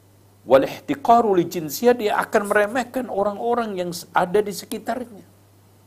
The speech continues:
Dan cenderung itu yang bahaya. Makanya para ulama ketika mendefinisikan ujub ialah merasa kamu memiliki kelebihan yang tidak dimiliki orang lain. Ini lebih bahaya.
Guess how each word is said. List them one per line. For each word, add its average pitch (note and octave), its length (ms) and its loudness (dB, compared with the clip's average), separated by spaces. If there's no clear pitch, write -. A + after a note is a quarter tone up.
Dan A2+ 160 -4
cenderung A3 400 0
itu A#3 480 -2
yang E3 240 -6
bahaya. G#3+ 400 -6
Makanya C#3 480 2
para E3+ 240 8
ulama G#3+ 400 4
ketika F#3 400 0
mendefinisikan E3+ 1040 0
ujub B3+ 400 -2
ialah F3 560 2
merasa E3 800 0
kamu F3 640 0
memiliki C#3+ 480 -4
kelebihan F3 720 -2
yang F3+ 240 4
tidak E3+ 320 0
dimiliki F3 480 -6
orang F#3+ 320 -6
lain. G#3 320 -10
Ini C3 320 -8
lebih G#2+ 160 -6
bahaya. A2 480 -10